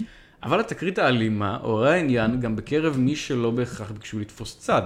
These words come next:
מי שבחרו להניח את הפוליטיקה בצד, זיהו דווקא את האיכות האומנותית משהו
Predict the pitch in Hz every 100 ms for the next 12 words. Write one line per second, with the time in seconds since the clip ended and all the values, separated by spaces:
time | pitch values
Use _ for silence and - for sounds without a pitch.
0 | 90 - - - - - - - 120 120
1 | 117 113 156 156 139 151 143 123 127 147
2 | 147 131 107 - 104 104 104 113 175 135
3 | 160 - 127 113 117 110 139 160 160 120
4 | 117 113 110 - 269 143 127 110 - 98